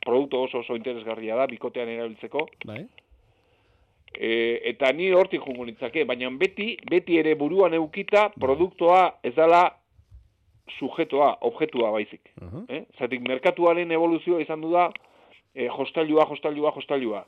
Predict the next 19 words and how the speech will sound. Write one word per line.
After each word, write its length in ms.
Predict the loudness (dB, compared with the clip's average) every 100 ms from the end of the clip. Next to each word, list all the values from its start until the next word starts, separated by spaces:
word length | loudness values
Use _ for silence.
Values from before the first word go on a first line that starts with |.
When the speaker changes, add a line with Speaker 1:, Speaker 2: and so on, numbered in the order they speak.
| -12
Speaker 1:
ez? 160 | -8 -8 -8 -8
Eta 200 | -6 -6
jostailua 800 | -4 0 2 6 8 6 2 -8
esaldian 640 | -2 2 2 4 0 0 -10 -18 -18 -8
sujetoa 480 | -4 0 0 2 2
da, 100 | 2
eta 140 | 0 -4
nik 140 | -4
beti 220 | -6 -4
esatet, 360 | -4 -4 -4 -6
ez? 120 | -8 -10 -14
Sujetoa 420 | -10 -6 -2 0 0
gu 160 | 0
gea, 280 | 0 0 -2 -8 _ -20 _ _ -20 -20 _ -6
eta 180 | -4
produktua 480 | -2 -2 -2 2 4
objektua 440 | 4 0 -6 -6 -8
da. 120 | -10 -16 _
Speaker 2:
Mm. 220 | -14 -12